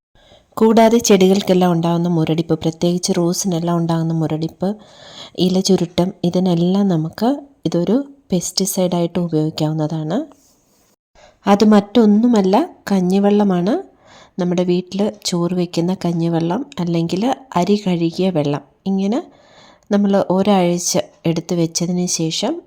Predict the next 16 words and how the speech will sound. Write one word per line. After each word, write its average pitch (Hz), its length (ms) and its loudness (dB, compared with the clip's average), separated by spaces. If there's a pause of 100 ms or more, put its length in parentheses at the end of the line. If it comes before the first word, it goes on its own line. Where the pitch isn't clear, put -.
(140)
അത് 180 220 -2
നമുക്ക് 165 320 -6
ചെടിയുടെ 165 440 -2
ചുവട്ടിൽ 151 320 -4
ഒഴിച്ചു 156 260 -4
കൊടുക്കാം. 175 340 -4 (580)
പക്ഷേ 240 300 4 (120)
അത് 202 100 4 (120)
എങ്ങനെ 214 280 2
നമുക്ക്, 190 440 0 (640)
ആ, 170 60 0 (220)
ചുമ്മാതെ 208 500 2
ഒഴിക്കാതെ 170 600 2 (360)
അതിൻ്റെ 180 300 0
കൂടെ 190 280 -2 (460)
ഇന്നൊരു 233 400 0